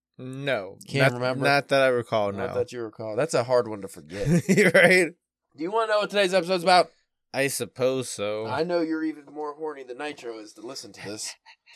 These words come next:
Speaker 1: <laughs>
Speaker 2: For me to tell you the episode title, I lost it.
Speaker 1: Oh.
Speaker 2: So we're talking about cat ear medicine. No.
Speaker 1: <laughs>
Speaker 2: Da, da, da, da, da.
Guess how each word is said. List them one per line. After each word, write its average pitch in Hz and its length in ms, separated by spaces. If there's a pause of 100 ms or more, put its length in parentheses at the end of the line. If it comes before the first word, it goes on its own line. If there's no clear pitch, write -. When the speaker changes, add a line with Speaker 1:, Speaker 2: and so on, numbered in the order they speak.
(280)
Speaker 1:
<laughs> - 840
Speaker 2:
For 104 40
me 104 140
to 101 120
tell 113 220
you 98 380 (240)
the 101 160
episode 92 500
title, 107 280
I 110 80
lost 92 340
it. 92 120 (220)
Speaker 1:
Oh. 147 680
Speaker 2:
So 139 180
we're 214 100
talking 190 320
about 131 380 (280)
cat 196 340 (100)
ear 151 320
medicine. 104 760 (100)
No. 104 260
Speaker 1:
<laughs> 120 60 (540)
Speaker 2:
Da, 139 60 (140)
da, 98 160
da, 101 100 (100)
da, 131 80
da. 180 500